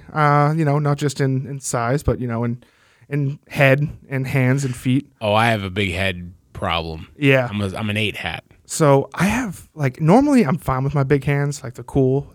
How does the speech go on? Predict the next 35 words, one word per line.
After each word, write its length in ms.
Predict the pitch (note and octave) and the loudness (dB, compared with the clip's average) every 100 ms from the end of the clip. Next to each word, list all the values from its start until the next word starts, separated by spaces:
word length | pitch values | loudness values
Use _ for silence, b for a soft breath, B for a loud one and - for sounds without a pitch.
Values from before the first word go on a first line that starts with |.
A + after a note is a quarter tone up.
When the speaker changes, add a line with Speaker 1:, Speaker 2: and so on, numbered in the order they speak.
| - | -8
Speaker 1:
The, 160 | A#2 | -4
you'd 180 | A2+ B2 | -2 -2
be 80 | B2+ | -2
like, 120 | B2 | 0
go 80 | B2+ | 0
up 60 | B2 | -2
to 60 | |
girls 200 | B2 A#2+ | 0 -2
and 80 | C3 | -2
be 80 | A#2 | -4
like, 100 | - | -2
"Ah," 320 | G3 G3 G3 | 0 2 2
they're 120 | F#3 E3+ | 0 -2
like, 120 | F3+ | -2
"Oh 40 | |
my 100 | G3 | -2
God, 60 | G3 | -2
your 100 | F#3+ | -2
hands 180 | F#3+ F#3 | -2 -2
are 40 | |
so 100 | F3+ | -4
big." 340 | F3 F#3 F3+ E3 B B B | -4 -2 -2 -4 B B B
Speaker 2:
<laughs> 320 | B B2 - | B -12 -4
Speaker 1:
Um, 420 | C#3 C3 C3 B2 - | 0 0 -2 -4 -2
I'm 160 | F#3 | -2
trying 340 | A3+ - F#3 F#3 | 0 2 2 0
to 100 | C3 | -4
change 400 | - C3 C3+ C3 | -6 -2 0 0
out, 320 | A#2+ B2+ - _ _ _ _ _ _ _ _ - | 0 -2 -2 _ _ _ _ _ _ _ _ -12
uh, 380 | A#2+ A#2 - - - _ _ | -8 -8 -8 -12 -16 _ _
a 180 | B2 A#2 | -8 -6
headlight 420 | B2 - B2+ C3 C3 | -4 -2 2 4 4
in 80 | |
my 120 | A2+ A2 | 0 -6
car. 380 | - A#2 B2 | -8 -6 -4